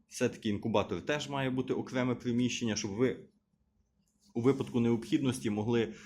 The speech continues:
собі нагнати там температуру. Тобто збільшити порівняно з іншими приміщеннями.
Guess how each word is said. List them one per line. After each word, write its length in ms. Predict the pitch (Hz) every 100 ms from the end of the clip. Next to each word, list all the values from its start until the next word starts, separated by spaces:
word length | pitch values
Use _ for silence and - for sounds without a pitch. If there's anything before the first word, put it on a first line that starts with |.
| - - -
собі 340 | - 110 98
нагнати 500 | 117 104 113 117 113
там 220 | 95 104 98
температуру. 840 | 104 95 98 98 - 90 73 - - - - _
Тобто 260 | - 113
збільшити 520 | 104 104 139 135 -
порівняно 580 | 117 110 107 107 104 98
з 420 | 90 90 95 107
іншими 500 | 98 98 101 - 98
приміщеннями. 920 | 92 98 90 87 80 - 90 82 85